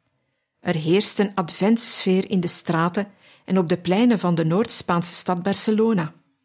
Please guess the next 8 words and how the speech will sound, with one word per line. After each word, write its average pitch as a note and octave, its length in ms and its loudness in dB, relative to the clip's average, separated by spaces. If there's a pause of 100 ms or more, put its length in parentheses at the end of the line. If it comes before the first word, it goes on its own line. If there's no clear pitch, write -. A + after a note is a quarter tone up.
(840)
Versierde E3+ 580 0
etalages, F3 1000 -2 (140)
kleurrijke F#3 720 2
feestverlichting, F#3 1120 -2 (440)
drukte G#3+ 500 -2
op F3+ 140 -2
straat, F#3 580 -2 (560)
kerstliederen F3+ 880 -2